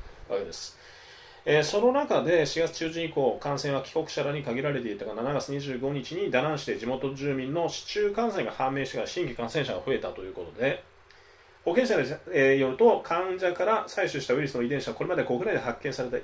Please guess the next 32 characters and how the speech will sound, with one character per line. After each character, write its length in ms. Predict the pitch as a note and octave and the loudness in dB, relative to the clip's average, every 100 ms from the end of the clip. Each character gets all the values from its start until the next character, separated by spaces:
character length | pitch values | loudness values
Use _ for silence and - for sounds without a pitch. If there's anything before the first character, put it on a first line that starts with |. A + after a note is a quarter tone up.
| - | -6
五 140 | C3 | -6
種 220 | C3 C#4 D#4 | -4 -2 0
類 80 | |
の 160 | D3+ G2+ | 0 -2
新 160 | - C3+ | -4 -4
型 180 | C3 | -4
コ 120 | A#2 D3 | -2 -2
ロ 60 | |
ナ 100 | A#2+ | -2
と 80 | - | -4
は 80 | F2+ | -6
型 200 | - C#3 | -4 -2
が 80 | C#3+ | -4
異 160 | - D3+ | -4 -6
な 60 | B2 | -8
り、 60 | |
感 180 | - C3+ | -6 -6
染 160 | E3+ C3+ | -4 -6
力 40 | |
が 60 | - | -4
強 140 | C#3 | -6
い 40 | |
タ 120 | A#2 C3 | -2 -2
イ 60 | |
プ 100 | - | -4
だ 80 | F#2 | -8
と 160 | F2+ G#2 | -8 -8
い 100 | G2+ | -6
う 20 | |
こ 60 | G2+ | -6
と 120 | F2+ - | -8 0
で、 320 | C#3+ D3+ B2 | 2 2 -2